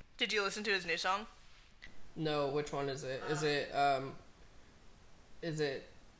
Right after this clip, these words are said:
Speaker 2: Shivers? Is it Visiting Hours?
Speaker 1: Let me see.
Speaker 2: Stop the Rain?
Speaker 1: Visiting Hours, that's what it's called.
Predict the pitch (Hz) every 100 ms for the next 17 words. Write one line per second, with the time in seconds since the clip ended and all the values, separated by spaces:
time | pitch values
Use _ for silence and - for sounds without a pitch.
0 | 190 - - - - 156 160 180 202 -
1 | - - - - - - - - 160 135
2 | 151 143 156 170 180 185 196 226 - -
3 | - - - - - - - - - -
4 | - - - - - - 180 605 - -
5 | - - - - - - - - - -
6 | - - - - - - - - 143 143
7 | - 151 147 151 175 196 - - - -
8 | - - - - - - - - - -
9 | - - - - - - - 208 202 180
10 | 180 175 165 160 165 - 165 160 160 -
11 | - -